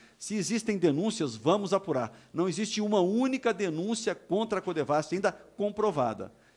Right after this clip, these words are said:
Estão todas sob investigação e vamos esperar os resultados. Agora,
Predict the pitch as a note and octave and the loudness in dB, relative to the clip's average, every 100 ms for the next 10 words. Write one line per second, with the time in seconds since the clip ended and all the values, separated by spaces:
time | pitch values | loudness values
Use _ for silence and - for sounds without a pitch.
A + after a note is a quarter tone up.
0 | _ - F3+ F3 D#3+ D3+ D#3 C#3 C#3 C3 | _ -6 -2 0 0 -2 -4 -6 -6 -4
1 | B2 - A3 G3+ A3+ A3 - G3+ G#3+ G#3+ | -4 -2 0 0 0 -4 0 4 6 4
2 | F3+ D3 C3 G#2 E2+ - - _ _ _ | 0 -4 -6 -6 -6 -10 -20 _ _ _
3 | _ _ - C#3+ C#3+ C#3+ A2 - | _ _ -2 2 8 6 6 -4